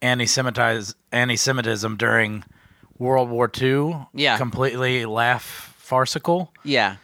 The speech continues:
Speaker 1: Don't expect me to give one shit
Speaker 2: Yeah.
Speaker 1: when you kill one of your characters.
Speaker 2: Yeah.
Speaker 1: 'Cause I don't.
Speaker 2: That is fair.
Speaker 1: You have wrung the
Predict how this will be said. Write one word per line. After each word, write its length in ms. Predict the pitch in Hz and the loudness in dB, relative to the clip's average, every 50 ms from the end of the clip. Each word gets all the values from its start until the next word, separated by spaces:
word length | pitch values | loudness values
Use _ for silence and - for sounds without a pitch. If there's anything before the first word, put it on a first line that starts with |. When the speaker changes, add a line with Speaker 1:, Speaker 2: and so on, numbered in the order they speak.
| _ _ _ - - - 104 | _ _ _ -20 -20 -18 -8
Speaker 1:
Don't 360 | 98 120 120 135 147 143 - 165 | -2 0 0 2 0 0 -2 -2
expect 500 | 147 - - - - 160 156 - - 135 | -4 -4 -4 -2 -2 -2 -2 -2 -4 -2
me 180 | 135 127 127 117 | -2 0 -2 -2
to 80 | 113 | -2
give 360 | 98 107 117 117 113 104 98 | 0 2 2 2 2 0 -4
one 520 | 95 92 76 82 92 104 120 151 165 170 165 | -8 -12 -10 -6 -2 0 2 2 2 2 0
shit 440 | - - - 190 175 - - - - - _ _ _ _ _ _ | 0 0 0 0 0 0 -4 -10 -16 -18 _ _ _ _ _ _
Speaker 2:
Yeah. 220 | - 123 113 95 - | -2 0 0 0 0
Speaker 1:
when 180 | 113 117 117 117 | -2 -4 -4 -2
you 100 | 117 110 | -4 -4
kill 200 | - 135 127 120 | 0 0 2 2
one 140 | 120 120 117 | 2 2 0
of 100 | 113 104 | 0 -2
your 80 | 110 | -4
characters. 680 | 107 - 120 101 85 - - - - - - - - - - | -4 -2 -2 -2 -2 -4 -8 -16 -14 -12 -12 -14 -14 -12 -8
Speaker 2:
Yeah. 540 | 123 131 156 170 175 170 165 143 113 - - | -4 -2 2 2 4 4 4 4 2 0 -2
Speaker 1:
'Cause 200 | - 120 110 117 | -4 -6 -6 -4
I 40 | |
don't. 420 | 131 135 131 113 104 - - - - - _ _ _ _ _ _ _ _ _ - - | -2 -2 -2 -2 -4 -6 -12 -18 -18 -20 _ _ _ _ _ _ _ _ _ -4 -2
Speaker 2:
That 180 | 135 123 120 | 0 2 2
is 160 | 120 120 - - | 0 -2 -2 0
fair. 300 | - 127 104 80 90 - | 2 2 2 2 0 0
Speaker 1:
You 140 | 123 127 135 | -2 0 0
have 160 | 139 127 120 | 0 0 0
wrung 560 | 123 127 131 135 143 147 156 160 165 170 165 - _ _ _ _ | 0 0 2 2 2 0 0 -2 -2 -2 -4 -8 _ _ _ _
the 540 | - 113 127 123 123 123 123 120 120 120 120 | -4 0 2 2 4 4 4 2 2 0 -2